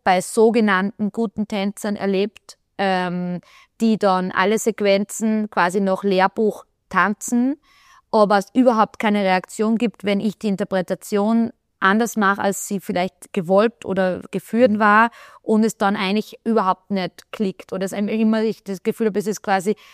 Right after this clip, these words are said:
Speaker 1: die Verbindung wie beim Strom, ist eigentlich immer einseitig und sobald die Reaktion von mir anders ist, ist es, funktioniert's nicht. Da gibt's dann keinen Dialog.
Speaker 2: Weil das Programm quasi durchgezogen wird.
Speaker 1: Genau,
Speaker 2: Mhm.
Speaker 1: weil das Programm durchgezogen wird und auch die Erfahrung nicht da ist oder die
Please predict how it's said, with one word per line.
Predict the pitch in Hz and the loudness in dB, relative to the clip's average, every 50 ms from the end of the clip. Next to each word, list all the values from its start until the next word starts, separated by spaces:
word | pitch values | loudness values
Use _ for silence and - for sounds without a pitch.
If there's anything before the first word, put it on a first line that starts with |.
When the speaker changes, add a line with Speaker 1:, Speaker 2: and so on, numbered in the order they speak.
| _ _ _ - - | _ _ _ -4 -2
Speaker 1:
die | 226 208 | -2 0
Verbindung | - 202 190 - 240 233 240 254 254 262 254 254 254 254 247 233 - - | 0 -2 -2 2 2 4 6 6 6 6 6 6 4 2 0 -4 -8 -8
wie | 165 220 220 | -4 -4 -2
beim | 202 226 214 | 0 0 -2
Strom, | 214 - - - 202 175 185 190 202 214 233 247 269 262 - - _ - | -2 -4 -6 -6 -2 0 2 4 4 4 4 2 0 -2 -4 -10 _ -4
ist | - 214 247 | -2 0 2
eigentlich | 220 220 233 240 | 2 4 4 4
immer | 240 233 | 2 2
einseitig | - 208 202 226 - - 247 233 233 - - 277 277 - - | 2 0 0 0 2 4 4 4 4 2 0 -2 -2 -2 -2
und | - 233 226 | 0 -2 0
sobald | - 214 - 208 190 202 214 208 - - _ _ _ - 233 - | 0 0 2 4 4 4 2 -2 -8 -16 _ _ _ -20 -12 -6
die | 233 233 | -4 -2
Reaktion | 208 208 196 196 - - - 233 220 226 202 | 0 0 -2 -2 -4 -4 -2 0 0 0 0
von | 226 220 | 0 0
mir | 220 226 220 123 | 0 0 0 -2
anders | 190 202 208 220 214 - | -2 -2 -2 -4 -2 -2
ist, | 240 233 - | -4 -4 -2
ist | - 220 208 | -2 -2 -2
es, | 208 208 - - - - _ _ | -2 -4 -8 -12 -20 -20 _ _
funktioniert's | - - 214 185 - 220 208 208 196 - - | -6 -6 -6 -4 -2 -2 -2 -2 -4 -6 -8
nicht. | 185 175 165 - _ _ _ _ _ - | -10 -10 -10 -12 _ _ _ _ _ -10
Da | - 196 | -8 -6
gibt's | - 220 - - | -4 -6 -6 -4
dann | - 214 202 196 | -4 -4 -4 -4
keinen | - 202 190 196 190 | -4 -2 -2 -2 -2
Dialog. | - 220 202 196 196 196 202 208 233 - | 0 0 0 0 2 2 4 2 2 2
Speaker 2:
Weil | 127 113 110 98 | 2 0 2 2
das | 104 107 | 0 0
Programm | - - 117 - 101 104 104 104 107 | 0 -2 -4 0 0 2 2 2 2
quasi | - 113 101 104 | 2 0 0 0
durchgezogen | - 113 104 - - - 113 95 95 98 | 0 0 -2 -2 -2 0 0 2 2 0
wird. | 90 95 90 - - - | 0 -2 -4 -6 -4 0
Speaker 1:
Genau, | 240 208 185 170 165 139 - _ - | 2 2 2 0 -4 -8 -10 _ -8
Speaker 2:
Mhm. | 110 92 | -6 -4
Speaker 1:
weil | 110 220 | -2 -2
das | 220 196 | -2 -2
Programm | - - 220 196 - 202 202 202 | -2 -4 -4 0 0 0 2 4
durchgezogen | 226 254 240 - 254 - 254 240 233 | 4 4 4 4 0 0 2 2 2
wird | 233 226 - | 2 0 0
und | - 226 214 | -2 -2 0
auch | - 196 196 202 - | 2 2 2 2 0
die | - - 220 196 | -2 -2 0 0
Erfahrung | 196 - - 196 185 202 202 226 226 220 | 0 2 2 4 4 4 4 2 2 2
nicht | 214 214 - - - | 0 0 -2 -4 -6
da | 202 180 185 196 | -2 0 0 0
ist | 208 208 - - | 0 0 -2 -4
oder | - 196 185 | -4 -2 -2
die | 175 - - 180 170 180 | -4 -4 -6 -6 -6 -6